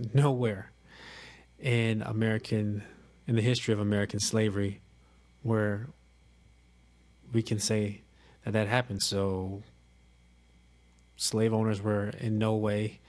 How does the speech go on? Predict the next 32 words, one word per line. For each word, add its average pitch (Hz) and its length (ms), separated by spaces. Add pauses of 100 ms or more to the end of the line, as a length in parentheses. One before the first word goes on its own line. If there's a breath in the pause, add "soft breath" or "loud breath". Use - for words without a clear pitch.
(120)
shape, 110 260
or 110 80
form 104 440 (540 loud breath)
following 110 520
after 107 560 (340)
the 107 80
teachings 107 380
of 104 120
Christ, 104 360
following 107 400
after 104 260
the 101 80
scriptures. 120 580 (460 loud breath)
And 135 340
the 123 60
Bible 123 300
also 131 320
says 120 300
that 113 140
we 117 200
are 117 240
supposed - 540
to, 117 280 (600 loud breath)
we 127 160
as 120 100
believers 110 440
are 107 80
supposed - 420
to 113 80
submit 110 800
ourselves 107 760 (920 soft breath)
one 117 540